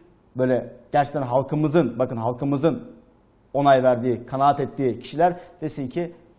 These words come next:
"Bunlar bizim Avrupa Birliği girmemize fetva verdiler." desin.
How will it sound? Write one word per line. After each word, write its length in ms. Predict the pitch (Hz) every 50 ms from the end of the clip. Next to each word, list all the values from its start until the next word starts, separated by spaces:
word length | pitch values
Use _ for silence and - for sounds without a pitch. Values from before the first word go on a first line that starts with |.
| _ -
"Bunlar 360 | 139 147 143 143 143 135 127
bizim 160 | 127 131 139
Avrupa 360 | 135 131 131 131 120 131 127
Birliği 520 | 120 127 123 123 123 120 117 117 - - -
girmemize 460 | 139 135 131 123 117 117 117 165 165
fetva 420 | - 135 117 - - 131 131 127
verdiler." 400 | 117 110 104 107 101 104 98 87
desin. 260 | 92 92 - - 87